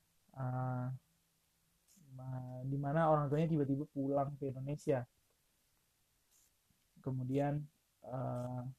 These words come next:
ba-, banyak cerita yang baru terungkap lah, seperti itu. Eh,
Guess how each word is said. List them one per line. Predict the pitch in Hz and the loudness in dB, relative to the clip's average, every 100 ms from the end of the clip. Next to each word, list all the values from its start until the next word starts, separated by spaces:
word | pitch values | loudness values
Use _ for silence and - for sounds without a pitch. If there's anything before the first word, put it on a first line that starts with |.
| _ _ _ _ _ _ _ _ _ _ _ _ _ - | _ _ _ _ _ _ _ _ _ _ _ _ _ -10
ba-, | 139 127 123 | -6 -4 -4
banyak | 131 135 135 | -2 -2 -2
cerita | 143 135 135 135 | -2 0 2 2
yang | 131 131 131 | 2 -2 -2
baru | 131 131 | -2 -2
terungkap | 127 127 123 135 127 | -2 -4 -4 -4 -6
lah, | 120 - | -10 -18
seperti | 123 110 120 | -20 -16 -16
itu. | 117 - _ _ _ _ _ _ _ - | -18 -20 _ _ _ _ _ _ _ -8
Eh, | 123 123 127 127 123 127 | -4 -2 -2 -2 -2 -2